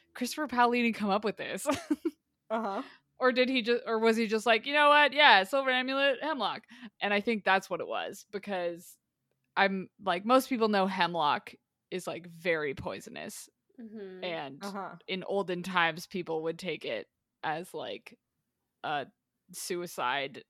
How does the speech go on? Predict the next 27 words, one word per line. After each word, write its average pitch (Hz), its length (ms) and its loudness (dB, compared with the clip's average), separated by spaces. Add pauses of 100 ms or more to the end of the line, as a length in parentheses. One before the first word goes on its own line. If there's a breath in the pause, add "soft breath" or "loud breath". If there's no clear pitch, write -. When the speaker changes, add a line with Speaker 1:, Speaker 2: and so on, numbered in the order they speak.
(100)
Speaker 1:
<laughs> - 540 -16
method. 196 580 -8 (280)
Speaker 2:
Yep. 180 240 -6 (260)
Speaker 1:
Because, 196 340 -4
like, 175 320 0
every 190 280 2
part 190 200 2
of 170 40 -4
the 175 60 -6
plant 170 380 -4
is 180 140 -6
super 180 220 -8
poisonous. 185 560 -4 (220 soft breath)
But 214 120 -2
just, 247 180 -6
like, 220 160 0
a 196 40 -4
fun 180 240 -4
fact 165 380 0
that 160 140 -6
I 175 200 4
didn't 143 260 -8
know 101 380 -6
is 175 140 -10
that 160 320 -2
hemlock 175 560 -2 (160)
is 170 360 -6